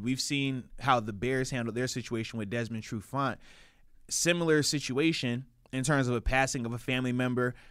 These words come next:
unexpectedly. Difference was here we had a familiarity with Tuitt, and we've allowed him to grieve. And now by putting him on injury reserve, you give him more time, right? Regardless of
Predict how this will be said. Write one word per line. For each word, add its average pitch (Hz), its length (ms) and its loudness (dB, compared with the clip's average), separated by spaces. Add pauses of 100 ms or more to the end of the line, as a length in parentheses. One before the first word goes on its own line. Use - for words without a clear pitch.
(180)
unexpectedly. 135 1000 0 (500)
Difference 143 400 4
was 135 460 2 (160)
here 160 420 2 (140)
we 127 180 -2
had 127 160 2
a - 20 -2
familiarity 131 560 2
with 143 220 0
Tuitt, 143 240 2
and 127 80 0
we've 131 180 2
allowed 123 360 0
him 135 220 -2
to 135 120 -2
grieve. 127 560 4
And 120 160 0
now 127 300 2
by 120 140 0
putting 131 200 -2
him 131 80 0
on 123 100 -2
injury 123 200 -2
reserve, 123 340 2
you 120 140 2
give 123 260 0
him 135 160 0
more 131 340 6
time, 110 400 -2
right? 127 200 2
Regardless 135 560 0
of 131 140 4